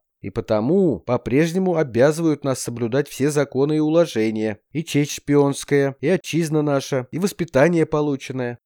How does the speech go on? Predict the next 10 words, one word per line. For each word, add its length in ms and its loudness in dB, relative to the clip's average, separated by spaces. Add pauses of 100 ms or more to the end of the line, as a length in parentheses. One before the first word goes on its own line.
(180)
И 120 -2
потому 540 0
каждый 560 2
изо 240 -2
всех 200 -6
сил 340 0
на 100 -4
своем 300 -2
месте 300 -2
старается, 800 0